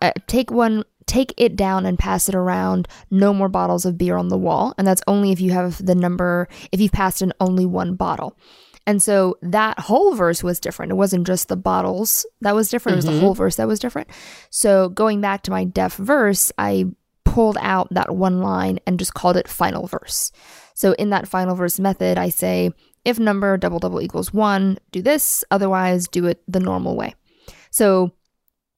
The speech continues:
Speaker 1: I saw in my verse that there were certain parts that need to be treated differently. And when I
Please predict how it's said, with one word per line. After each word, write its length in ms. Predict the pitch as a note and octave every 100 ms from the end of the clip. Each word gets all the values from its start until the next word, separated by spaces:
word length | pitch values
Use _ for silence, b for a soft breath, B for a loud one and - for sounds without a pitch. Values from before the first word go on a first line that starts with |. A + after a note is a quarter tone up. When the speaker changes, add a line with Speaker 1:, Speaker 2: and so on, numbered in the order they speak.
| _ A#3
Speaker 1:
I 120 | A3
saw 320 | - C4 C4
in 140 | - A3+
my 120 | G3
verse 260 | F#3+ F#3+
that 100 | F#3+
there 100 | F#3
were 60 | F3+
certain 280 | - A3 G#3
parts 260 | G3+ F#3+
that 60 | F#3+
need 80 | F#3
to 60 | F3+
be 100 | F#3
treated 280 | - G3
differently. 380 | F#3 - - -
And 100 | G3
when 100 | F#3+
I 180 | -